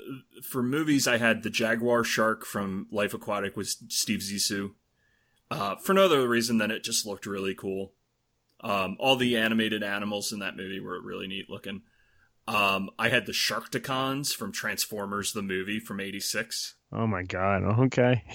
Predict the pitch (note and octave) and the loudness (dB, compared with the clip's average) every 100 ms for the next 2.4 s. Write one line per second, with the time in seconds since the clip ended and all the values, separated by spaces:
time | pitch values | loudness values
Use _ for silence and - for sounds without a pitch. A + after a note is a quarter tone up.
0 | A4+ - - G3+ G2+ D3+ - C3 - - | -10 -10 2 4 6 4 2 -4 -10 -4
1 | - C3+ - C3 C3 A2+ - - A#2 G#2 | 2 2 4 2 4 2 0 -8 -4 -2
2 | G2+ G#2+ G2+ | -2 0 0